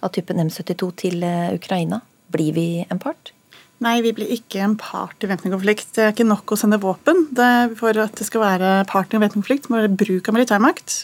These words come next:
Speaker 2: Og kort sagt så må det være norske styrker også involvert. Ikke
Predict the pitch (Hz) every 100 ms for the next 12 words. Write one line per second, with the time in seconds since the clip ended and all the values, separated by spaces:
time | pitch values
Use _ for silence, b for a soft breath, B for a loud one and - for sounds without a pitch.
0 | - 233 226 226 226 220 - 247 - 233
1 | 202 196 190 180 190 - 180 - 180 -
2 | - 170 - - - 190 190 190 - -
3 | - 208 190 185